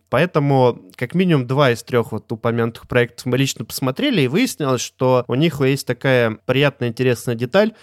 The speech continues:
Вот все агилисты ходят и рассказывают, как, э, бизнес должен лицом к пользователю быть. А ваши компании, они со стороны вот прям очень сильно выглядит как лицом к пользователю. Ты пользуешься, пользуешься, и все равно выглядит как лицом к пользователю.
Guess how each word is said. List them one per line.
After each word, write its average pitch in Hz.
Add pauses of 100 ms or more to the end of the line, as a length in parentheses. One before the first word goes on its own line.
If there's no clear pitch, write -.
(260)
Вот 117
все 143
агилисты 127
ходят 147
и 110
рассказывают, 110
как, -
э, 110
бизнес 127
должен 120
лицом 113
к -
пользователю 95
быть. 82 (560)
А 113
ваши 156 (240)
компании, 120
они 151 (540)
со 160
стороны 165 (180)
вот 127
прям 151
очень 143
сильно 120
выглядит 110
как -
лицом 117
к 107
пользователю. 143
Ты -
пользуешься, 175
пользуешься, 156
и -
все -
равно 151
выглядит 104
как -
лицом 113
к -
пользователю. 92